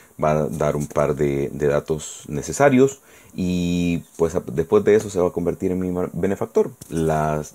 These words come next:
cantidad que usted puede, eh, donarme puede ser tan simbólica como un dólar o tan maravillosa como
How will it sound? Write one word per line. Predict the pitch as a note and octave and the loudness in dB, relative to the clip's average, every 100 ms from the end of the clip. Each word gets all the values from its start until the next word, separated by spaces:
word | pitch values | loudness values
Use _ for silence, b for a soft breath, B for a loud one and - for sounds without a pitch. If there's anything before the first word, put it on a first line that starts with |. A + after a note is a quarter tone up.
| C#2+ D#2 - | -14 -12 -4
cantidad | F2 E2 E2 F#2 | -2 2 4 4
que | E2 | 2
usted | - D#2+ | 0 2
puede, | F2 F2 E2+ E2 b b b | 6 8 6 2 b b b
eh, | - | -6
donarme | E2+ E2 E2+ G2+ A#2 G2 E2 F2 B B - - | 0 2 4 4 4 4 2 0 B B -8 4
puede | E2 E2 | 6 6
ser | - D#2+ | 2 -2
tan | F#2+ F#2 | 2 0
simbólica | F2+ E2 E2+ E2 | 2 4 4 2
como | D2+ D#2+ | 0 0
un | E2 | 2
dólar | B2+ E3+ C#3+ - B - | 4 6 2 -2 B 0
o | F2 | 2
tan | - F2 F#2 | 4 2 4
maravillosa | E2+ D#2+ E2 - E2 | 2 4 2 2 0
como | D#2+ D2+ C#2 | 2 2 0